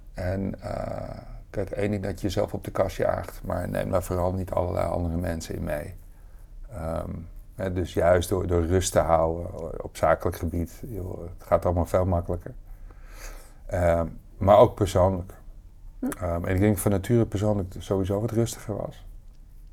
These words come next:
Speaker 2: Nu?
Speaker 1: Ja,
Speaker 2: Ja.
Speaker 1: ik denk al langere tijd.
Speaker 2: Ja.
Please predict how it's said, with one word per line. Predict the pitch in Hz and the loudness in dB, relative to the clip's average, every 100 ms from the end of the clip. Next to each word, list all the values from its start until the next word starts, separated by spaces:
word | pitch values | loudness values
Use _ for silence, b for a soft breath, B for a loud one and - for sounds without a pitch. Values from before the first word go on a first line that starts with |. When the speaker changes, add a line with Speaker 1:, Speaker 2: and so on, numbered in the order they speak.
| - | -10
Speaker 2:
Nu? | 165 165 156 - - - - b b - | -6 -6 -6 -12 -18 -20 -20 b b -2
Speaker 1:
Ja, | 120 | 4
Speaker 2:
Ja. | 120 127 131 139 139 139 | 8 10 10 8 8 6
Speaker 1:
ik | 123 113 | 4 2
denk | 135 131 | 2 4
al | 117 | 4
langere | 113 113 107 92 82 | 6 6 6 4 2
tijd. | - - - | 0 -8 -2
Speaker 2:
Ja. | 170 175 160 | 2 2 0